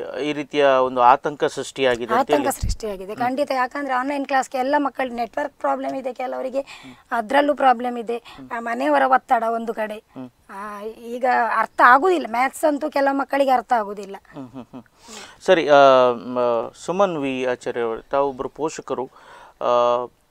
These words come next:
Speaker 1: ಸಾಕಷ್ಟು ಪೋಷಕರು ಮಹಿಳೆಯಾಗಿ, ಮಹಿಳೆ, ಆ, ಈ ವಿದ್ಯಾರ್ಥಿನಿಯರು, ವಿಶೇಷವಾಗಿ ಹುಡುಗಿಯರು ನಿಮ್ಮೊಟ್ಟಿಗೆ ಕೂತ್ಕೊಂಡು ಸೀರಿಯಲ್‌ಗಳನ್ನ ನೋಡ್ತಾರೆ. ಎಷ್ಟರ ಮಟ್ಟಿಗೆ ಸೀರಿಯಲ್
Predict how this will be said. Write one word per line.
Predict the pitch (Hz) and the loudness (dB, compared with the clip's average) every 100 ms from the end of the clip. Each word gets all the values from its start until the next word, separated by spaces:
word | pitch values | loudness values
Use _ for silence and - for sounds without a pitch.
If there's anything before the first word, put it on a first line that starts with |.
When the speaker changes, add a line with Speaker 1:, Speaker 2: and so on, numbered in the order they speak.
| - | -2
Speaker 1:
ಸಾಕಷ್ಟು | 151 147 170 - 151 | 0 0 -4 -8 -14
ಪೋಷಕರು | - 156 - 147 156 160 170 170 - - | -8 -6 -6 -6 -4 -4 -6 -8 -10 -8
ಮಹಿಳೆಯಾಗಿ, | 139 143 156 151 147 143 156 160 | -4 0 2 2 2 0 -4 -8
ಮಹಿಳೆ, | 151 135 127 143 143 139 135 | -8 -8 -6 -6 -4 -4 -4
ಆ, | 139 131 123 127 120 113 120 | -2 -2 -2 -4 -8 -10 -10
ಈ | 131 131 | -10 -8
ವಿದ್ಯಾರ್ಥಿನಿಯರು, | 123 117 151 147 - 139 123 113 - | -10 2 4 4 2 -8 -6 -6 -10
ವಿಶೇಷವಾಗಿ | - - 120 120 117 110 | -16 -16 -12 -8 -8 -8
ಹುಡುಗಿಯರು | 123 143 127 120 113 - - - - - | -10 -10 -4 -4 -4 -10 -20 -20 -20 -14
ನಿಮ್ಮೊಟ್ಟಿಗೆ | 151 170 160 151 | -8 -6 -6 -6
ಕೂತ್ಕೊಂಡು | 143 147 - 147 147 | -8 -10 -8 -8 -8
ಸೀರಿಯಲ್‌ಗಳನ್ನ | 175 - 160 190 196 170 139 135 | -12 -12 -6 -2 -2 0 0 -2
ನೋಡ್ತಾರೆ. | 165 127 104 - - - _ _ _ _ _ _ _ _ _ _ _ _ | -4 -8 -8 -12 -20 -20 _ _ _ _ _ _ _ _ _ _ _ _
ಎಷ್ಟರ | 165 180 - 247 | -6 -6 -4 -2
ಮಟ್ಟಿಗೆ | 233 - 202 | -2 -6 -10
ಸೀರಿಯಲ್ | 196 - 190 185 185 185 190 | -8 -2 -2 0 0 -2 -6